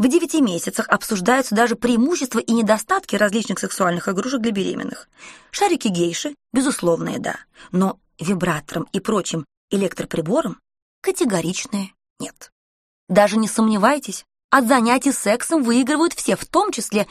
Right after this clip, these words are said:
ребёнок. Во время оргазма возникает эффект джакузи. Ваш малыш словно лежит в гидромассажной ванне.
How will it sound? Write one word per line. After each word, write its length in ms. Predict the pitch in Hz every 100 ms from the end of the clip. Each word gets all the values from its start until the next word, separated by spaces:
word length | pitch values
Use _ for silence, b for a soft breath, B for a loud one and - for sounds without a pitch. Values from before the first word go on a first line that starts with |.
| B
ребёнок. 600 | 392 320 185 170 170 - _ _ _ _
Во 140 | - 247
время 240 | 262 233
оргазма 560 | - 208 214 349 262 202
возникает 520 | 196 247 208 202 - _ _ -
эффект 520 | 254 - 381 392 - _ -
джакузи. 680 | 226 294 - - 170 165 170 _ _ _
Ваш 280 | - 226 -
малыш 380 | 226 262 381 -
словно 460 | - 262 277 277 B B
лежит 540 | 240 254 269 208 392 311
в 60 |
гидромассажной 840 | 233 269 294 269 240 277 311 254 302
ванне. 640 | 262 339 359 220 185 180